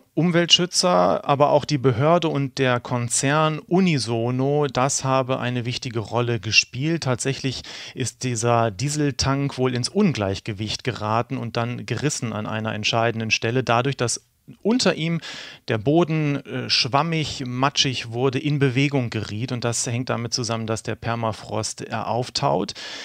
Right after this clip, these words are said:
Das ist, äh, sicherlich auch ein Problem der Wartung und Überwachung von solchen Konstruktionen, die vor mehreren Jahrzehnten, zwanzig, dreißig Jahren gebaut worden sind, unter anderen noch klimatischen,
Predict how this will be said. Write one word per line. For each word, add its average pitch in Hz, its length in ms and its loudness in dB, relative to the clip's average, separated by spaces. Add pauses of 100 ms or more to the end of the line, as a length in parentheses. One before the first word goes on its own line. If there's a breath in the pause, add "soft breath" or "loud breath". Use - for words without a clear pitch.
(260 loud breath)
Das 139 380 2
ist, 143 440 0
äh, 131 140 4
sicherlich 156 400 4
auch 131 80 2
ein 131 160 2
Problem 131 380 2
der 117 180 2
Wartung 143 460 4
und 127 120 0
Überwachung 131 640 2
von 156 520 -2
solchen 139 500 0
Konstruktionen, 139 920 2
die 135 100 2
vor 104 540 0
mehreren 120 480 -2
Jahrzehnten, 127 440 0
zwanzig, 123 340 -2
dreißig 117 400 -2
Jahren 113 200 0
gebaut 110 420 2
worden 135 200 2
sind, 135 160 -4
unter 117 200 -6
anderen 139 380 2
noch 131 140 0
klimatischen, 117 760 0